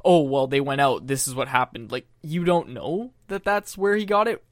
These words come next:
I don't know that he got it in a game, but all I'm saying, Chris, is that the timeline matches with not showing symptoms, and now he has a positive test after playing the Habs.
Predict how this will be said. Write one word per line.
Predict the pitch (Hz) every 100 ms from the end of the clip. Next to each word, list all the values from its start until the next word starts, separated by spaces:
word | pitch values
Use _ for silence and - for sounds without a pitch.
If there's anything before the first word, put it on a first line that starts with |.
| -
I | 147
don't | 175 208 147
know | 190 208 254
that | 208 180
he | 185
got | 170 175
it | 202
in | 185 175
a |
game, | 143 143 143 220 294 320
but | 185 175 170 -
all | 165 196
I'm | 208 208
saying, | 190 190 165 165
Chris, | 180 214 302 - -
is | 170 147
that | 160 -
the | 156
timeline | - 147 180 185 185 180
matches | 139 135 - 220 269 - - - _
with | 147 156 160 156 - - _ -
not | 156 -
showing | 180 175
symptoms, | - 180 170 160 147
and | 147 139
now | 139 143
he | 143 151
has | 139
a | 135
positive | 135 135 131 127
test | - 151 135 - - - - _ _ _
after | - 147 156
playing | 147 - 147 147 143 135
the | 135
Habs. | - 127 110 - -